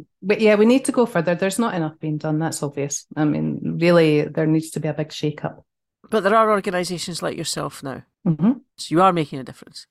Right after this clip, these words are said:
Speaker 1: We're making a difference to the ladies who come through our doors. At least two of them have said that if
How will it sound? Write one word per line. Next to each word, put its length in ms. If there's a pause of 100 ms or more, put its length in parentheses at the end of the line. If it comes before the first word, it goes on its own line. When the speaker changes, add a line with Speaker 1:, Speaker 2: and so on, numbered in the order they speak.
(160)
Speaker 1:
We're 260
making 280
a 80
difference 380
to 140
the 120
ladies 540 (120)
who 520 (180)
come 180
through 180
our 80
doors. 500 (240)
At 320
least 280
two 140
of 80
them 160
have 140
said 300
that 240
if 100